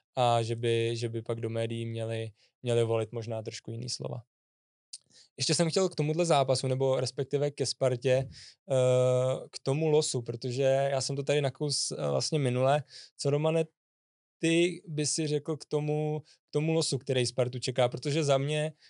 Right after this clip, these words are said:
za mě ten los není úplně jednoduchý. Eh, a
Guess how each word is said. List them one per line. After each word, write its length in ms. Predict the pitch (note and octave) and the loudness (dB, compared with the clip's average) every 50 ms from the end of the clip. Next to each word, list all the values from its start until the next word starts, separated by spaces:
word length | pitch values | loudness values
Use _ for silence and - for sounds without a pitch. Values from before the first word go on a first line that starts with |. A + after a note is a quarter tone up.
| _ _ - | _ _ -6
za 160 | C3 B2+ C#3 | 0 0 2
mě 180 | C#3 D3 D3+ D3 | 2 2 0 -2
ten 260 | B2+ - D#3 D3+ D3+ | -2 -2 -2 0 2
los 260 | D3+ D3+ C#3+ - - | 2 2 2 0 0
není 280 | - D3 D3 D3+ D#3 E3+ | 0 0 0 0 -2 -4
úplně 420 | E3 C#3 - D#3+ D#3 D#3+ E3 D#3+ | -6 -8 -8 -6 -4 -2 0 0
jednoduchý. 460 | D#3 D3 D3+ D#3+ D#3 B2+ A#2+ - - A#2+ | 0 0 0 0 -2 -2 -4 -4 -6 -6
Eh, 220 | A#2+ A#2+ C3+ - - D3+ C3+ C3+ C3+ C3+ C3+ C3+ C3 C3 - - | -6 -6 -10 -10 -8 -6 -4 -4 -2 -2 -2 -2 -4 -6 -4 0
a 240 | D#3 B2+ B2+ C3 | 2 2 2 2